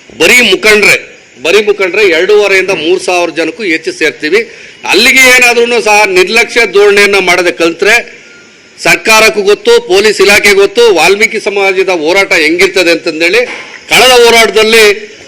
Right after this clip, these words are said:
ಎಲ್ಲರೂ ಸಹ ಮೆಟ್ರೋನಲ್ಲಿ ಬಂದು ವಿಧಾನಸೌಧ ಸೇರ್ಕೊಂಡಿದ್ದು ಎಲ್ರಿಗೂ ಗೊತ್ತಿದೆ. ಆ ಮಟ್ಟಕ್ಕೆ ನಮ್ಮನ್ನ ಕೆದಕ್ಬಾರ್ದು. ನಮ್ಮ ಬದುಕನ್ನ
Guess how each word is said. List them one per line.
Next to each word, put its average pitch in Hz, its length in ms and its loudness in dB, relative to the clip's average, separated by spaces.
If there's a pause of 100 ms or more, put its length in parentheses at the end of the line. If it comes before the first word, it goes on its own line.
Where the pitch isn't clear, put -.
ಎಲ್ಲರೂ 226 480 2
ಸಹ 214 180 2
ಮೆಟ್ರೋನಲ್ಲಿ 214 640 0
ಬಂದು 190 220 -2
ವಿಧಾನಸೌಧ 185 420 -2
ಸೇರ್ಕೊಂಡಿದ್ದು 156 800 -8 (280)
ಎಲ್ರಿಗೂ 185 280 2
ಗೊತ್ತಿದೆ. 156 600 -4 (320)
ಆ 202 340 2
ಮಟ್ಟಕ್ಕೆ 214 480 -2
ನಮ್ಮನ್ನ 208 320 0
ಕೆದಕ್ಬಾರ್ದು. 214 920 -2 (240)
ನಮ್ಮ 175 200 -2
ಬದುಕನ್ನ 240 440 0